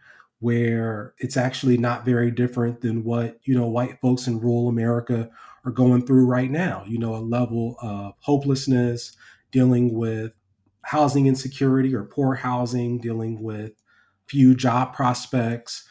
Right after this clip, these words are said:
not understanding where your political representation is, and just not seeing a way out. And then, you know, substances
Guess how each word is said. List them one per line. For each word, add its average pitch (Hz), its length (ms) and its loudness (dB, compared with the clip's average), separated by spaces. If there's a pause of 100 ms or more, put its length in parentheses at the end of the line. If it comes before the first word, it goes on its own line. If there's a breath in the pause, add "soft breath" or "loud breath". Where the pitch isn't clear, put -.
(300 loud breath)
not 123 380 -2
understanding 127 680 0
where 120 180 0
your 117 200 -2
political 131 480 -2
representation 123 800 0
is, 120 380 -4 (300 soft breath)
and 131 100 -2
just 165 200 4
not 139 180 -2
seeing 135 300 4
a 120 40 2
way 117 220 -2
out. 135 320 -4 (480 soft breath)
And 127 200 2
then, 123 360 4
you 151 100 -2
know, 127 180 0
substances 147 1000 -2